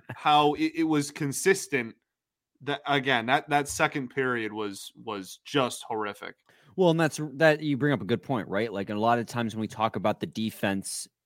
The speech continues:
Speaker 1: we, we always emphasize and specify team defense.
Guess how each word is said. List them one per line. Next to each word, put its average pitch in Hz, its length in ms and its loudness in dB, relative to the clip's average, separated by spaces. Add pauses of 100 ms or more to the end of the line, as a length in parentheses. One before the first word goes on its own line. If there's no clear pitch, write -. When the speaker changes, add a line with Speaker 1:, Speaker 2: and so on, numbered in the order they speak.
Speaker 1:
we, 107 300 -4
we 107 140 0
always 107 360 6
emphasize 95 720 4
and 90 120 -8
specify 90 920 4 (400)
team 147 480 4
defense. 82 720 -4